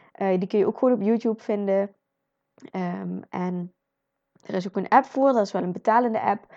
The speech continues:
maar dat is de House of Deep Relax app.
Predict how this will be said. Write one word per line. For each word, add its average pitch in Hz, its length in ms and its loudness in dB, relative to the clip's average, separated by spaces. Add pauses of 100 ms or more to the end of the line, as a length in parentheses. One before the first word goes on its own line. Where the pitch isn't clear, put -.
(240)
maar 190 120 -2
dat 190 120 -4
is 202 140 -6
de - 60 -6
House 196 440 2
of 196 260 -2
Deep 190 420 -4
Relax 190 800 -4 (720)
app. - 360 -12